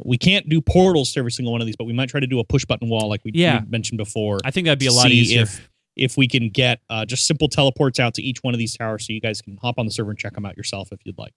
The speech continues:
Speaker 2: Yeah, totally, for sure. Yeah, 'cause, I mean, I know a lot of you guys will be like, "I wanna look, I wanna see these. I, I wanna
Speaker 1: Yeah.
Speaker 2: make sure I'm, I'm voting for one I, w-, I really wanna vote
Speaker 1: Right.
Speaker 2: for." So,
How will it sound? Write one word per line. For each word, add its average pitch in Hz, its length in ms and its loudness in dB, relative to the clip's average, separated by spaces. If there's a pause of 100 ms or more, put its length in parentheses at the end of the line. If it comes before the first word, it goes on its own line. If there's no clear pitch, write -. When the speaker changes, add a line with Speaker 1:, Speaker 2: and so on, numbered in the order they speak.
Speaker 2:
Yeah, 110 280 -4
totally, 113 340 -2
for - 140 -8
sure. 101 400 -8
Yeah, 117 280 -4
'cause, 117 360 -6
I 123 80 -14
mean, 131 160 -4
I 131 100 0
know 135 140 2
a - 20 2
lot 131 160 0
of 147 60 0
you 127 60 -2
guys 120 120 2
will 110 60 -4
be 120 80 -2
like, 123 160 -2
"I 240 80 -6
wanna 262 200 -4
look, 254 240 -4
I 214 60 2
wanna 262 180 -2
see 320 240 -2
these. 190 220 0
I, 165 100 -2
I 135 180 -4
wanna 160 300 0 (260)
Speaker 1:
Yeah. 214 100 -4 (100)
Speaker 2:
make 147 220 0
sure 175 200 -4
I'm, 127 320 -4
I'm 131 180 -6
voting 147 320 0
for 139 140 -8
one 127 200 -4
I, 120 80 -2
w-, 113 180 -6
I 113 80 -8
really 117 240 -2
wanna 107 220 -6
vote 110 200 -6
Speaker 1:
Right. 104 140 -2
Speaker 2:
for." 92 80 -10
So, 98 300 -6